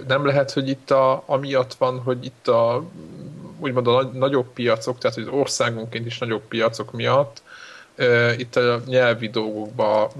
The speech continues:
itt nyomulni kell, és hogy ez sok időt elvisz.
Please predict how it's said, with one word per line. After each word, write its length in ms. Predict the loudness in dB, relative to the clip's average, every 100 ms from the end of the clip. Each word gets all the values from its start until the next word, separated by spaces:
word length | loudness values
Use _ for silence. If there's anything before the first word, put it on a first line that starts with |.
| -12 -10
itt 180 | -10 -4
nyomulni 440 | -2 -2 -4 -6
kell, 400 | 0 2 2 -2 -12 _ _ _ _ _ -8
és 220 | -4 -2
hogy 140 | 2
ez 260 | 2 2 -4
sok 260 | 0 0 0
időt 320 | -2 -2 -2
elvisz. 600 | 0 0 -2 -4 -6 -10